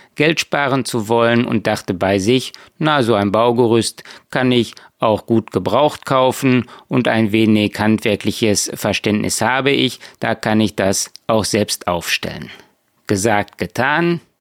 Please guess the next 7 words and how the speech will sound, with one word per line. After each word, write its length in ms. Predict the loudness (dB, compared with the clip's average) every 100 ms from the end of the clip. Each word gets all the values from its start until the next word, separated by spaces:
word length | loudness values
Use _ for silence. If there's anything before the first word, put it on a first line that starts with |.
| _ _ _ _
Es 220 | -4 0
wurde 320 | 2 2 2 0
ein 400 | 0 0 0 0
gut 240 | -2 0
erhaltenes 840 | -2 0 0 0 -2 0 0 0
Baugerüst 680 | -2 0 0 0 -2 -4 -6
erstanden 840 | -6 -6 -2 0 0 0 0 0 -2